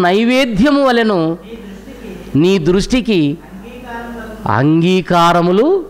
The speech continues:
అగునుగాక. ముగింపు కూడా బాగుండాల. అంగీకారములగునుగాక అంటే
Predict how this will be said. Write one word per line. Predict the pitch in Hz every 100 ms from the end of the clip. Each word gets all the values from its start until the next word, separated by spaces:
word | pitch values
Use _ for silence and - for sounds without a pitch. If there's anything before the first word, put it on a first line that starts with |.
| - - 180
అగునుగాక. | 226 330 339 302 285 262 240 160 - - - - - -
ముగింపు | 151 185 214 214
కూడా | 220 190
బాగుండాల. | 175 175 160 127 110 - - - - - - - - - - - - - - - - -
అంగీకారములగునుగాక | 160 226 269 294 - 285 277 285 285 277 262 277 269 254 240 233 175 110 - - - - - -
అంటే | 135